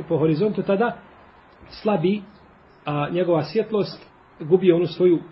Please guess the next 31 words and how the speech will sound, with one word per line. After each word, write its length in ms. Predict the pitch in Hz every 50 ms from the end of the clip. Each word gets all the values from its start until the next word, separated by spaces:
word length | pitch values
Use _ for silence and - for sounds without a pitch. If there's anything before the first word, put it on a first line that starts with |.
| - - - - - - - - - 156
vedrinu. 380 | 160 131 151 170 180 156 - - - - - _ _ _ _ _ _ -
Jeli? 240 | 147 135 131 123 - _ _ _ _ _ _ _ _ _
Pa 140 | 165 147 -
kaže 480 | - 208 214 208 170 156 208 202 185 190 - - - _ _
poslanik, 380 | - 160 - 190 185 190 185 143
sallallahu 240 | 160 156 147 - 180
alejhi 100 | 175 160
ve 40 | 165
sellem, 20 |
„Klanjajte 360 | 190 190 196 180 165 165 165
ako 280 | 151 156 156 - 170 160
je 240 | 156 156 160 160 - -
još 180 | 147 - -
uvijek 240 | 175 156 156 156 151 - - - _
čisto.” 380 | - 175 165 - - - - - - _ _ _ _ - _ - _ _ - - - - - - -
Ovo 200 | 220 233 233 220
je 120 | 208 170
suprotno 440 | - - 233 - 190 175 - 185 170
prethodno 400 | - 190 196 190 202 196 180 160
spomenutim 460 | 160 - 185 180 185 175 - 180 156
hadisima, 600 | 127 143 143 156 165 170 165 - 190 214 214 208 214 - - - _ _ _ _ -
ili 140 | 196 196 196
ograničava 640 | 185 170 180 185 190 220 - - 208 185 165 160
te 140 | 160 - 160
hadise, 460 | 135 147 147 151 180 196 - - 214
iako 380 | 175 165 196 196 175 170 - 175
većina 320 | 156 151 151 - 165 170
uleme 300 | 156 151 156 165 165 160
kaže 180 | - 151 147 147
suprotno 440 | - - 156 - 151 143 - 147 135
tome. 280 | - 156 143 139 117